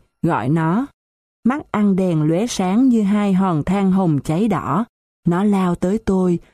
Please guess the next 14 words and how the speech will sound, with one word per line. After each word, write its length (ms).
líu 300
ríu 220
một 300
hồi, 400
rồi 300
lại 240
rời 300
tôi, 420
quay 240
ra 200
cổng, 400
tiếp 220
tục 220
sủa. 380